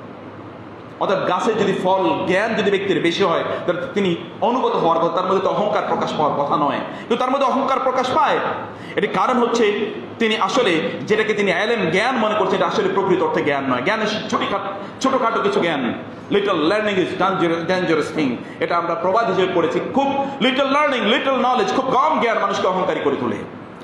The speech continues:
এটি এখানে একটা বড় তো একটা গুরুত্বপূর্ণ একটা বিষয়। দুই নম্বর হচ্ছে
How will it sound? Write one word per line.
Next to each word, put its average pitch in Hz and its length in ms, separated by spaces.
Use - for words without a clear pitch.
এটি 285 180
এখানে 294 200
একটা 277 160
বড় 233 340
তো 240 140
একটা 214 180
গুরুত্বপূর্ণ 208 500
একটা 175 120
বিষয়। 147 300
দুই 233 200
নম্বর 269 260
হচ্ছে 226 440